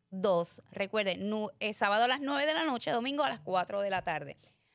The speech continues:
Oiga, estoy contenta, sí, porque Aerostar, la compañía que administra, este, los negocios que están en el aeropuerto,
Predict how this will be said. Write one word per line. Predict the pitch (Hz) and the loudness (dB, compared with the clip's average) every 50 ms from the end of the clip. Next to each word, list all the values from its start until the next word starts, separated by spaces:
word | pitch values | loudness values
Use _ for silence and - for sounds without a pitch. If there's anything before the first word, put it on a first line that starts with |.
| _ _ _ _ _ - | _ _ _ _ _ 0
Oiga, | 587 - 508 480 | 0 2 2 -2
estoy | - - - 381 - | -2 -2 -4 -4 -2
contenta, | - 453 453 453 - 494 480 480 480 480 453 - 247 233 208 202 202 208 214 - - | -2 -4 -4 -2 -2 0 0 0 0 0 -2 -2 0 0 2 0 0 0 -2 -2 -4
sí, | - - - 359 311 320 330 339 349 - | -6 -4 -4 -2 -2 -2 -2 -4 -2 2
porque | - 302 277 - 277 262 - - | 2 2 2 0 -4 -4 -2 0
Aerostar, | 247 247 247 247 247 233 226 - - - 262 262 233 202 - 196 - - - _ _ - | 0 0 2 2 0 0 -2 -4 -2 0 2 4 4 4 4 0 -2 -12 -20 _ _ -2
la | - 220 | -2 2
compañía | - 233 208 214 208 196 196 196 208 | 2 2 2 2 0 0 0 -2 0
que | - | 0
administra, | 247 254 254 262 254 262 262 - - 220 202 190 - - - - - - - - - | 0 0 0 0 0 -2 -4 -2 0 0 0 0 -2 -10 -20 -20 -18 -20 -20 -16 -8
este, | - 262 247 240 - - - 240 233 226 220 208 208 196 190 180 170 156 156 - _ - _ - - - - _ _ - | -4 -4 -4 -4 -6 -2 0 0 2 2 0 0 -2 0 0 0 -2 -2 -4 -10 _ -20 _ -20 -20 -20 -20 _ _ -6
los | 240 247 247 247 240 233 226 220 - | -2 4 4 6 6 6 4 2 -2
negocios | - 220 220 208 214 220 - 277 - - | -4 -4 -2 0 0 0 0 0 0 0
que | - - | -2 -4
están | - - 247 240 240 247 - - | -2 0 0 0 0 -2 -4 -8
en | 226 233 254 | -6 -4 0
el | 269 | 0
aeropuerto, | 277 277 269 240 214 - - 220 214 190 170 - - - 180 180 | 0 0 0 -2 -2 0 0 2 2 2 0 -2 -10 -12 -14 -14